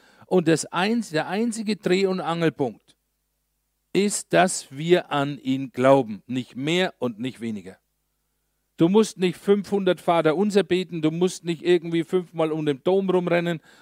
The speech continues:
du musst gar nichts machen. Du musst einfach nur Jesus annehmen. Und je-, also Gott macht's so einfach. Selbst der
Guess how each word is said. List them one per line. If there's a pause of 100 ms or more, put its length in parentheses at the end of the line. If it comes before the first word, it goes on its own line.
du
musst (140)
gar
nichts
machen.
Du
musst
einfach
nur
Jesus
annehmen. (1500)
Und
je-, (320)
also
Gott (240)
macht's
so
einfach. (1400)
Selbst
der